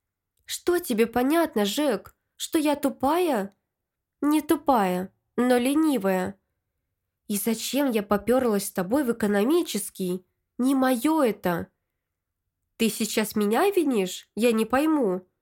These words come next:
Ошарашенно смотрит на меня подруга. "Сонь,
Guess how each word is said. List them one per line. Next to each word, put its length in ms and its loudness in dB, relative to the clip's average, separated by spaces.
Ошарашенно 760 -2
смотрит 500 -2
на 40 2
меня 240 0
подруга. 680 -2
"Сонь, 580 0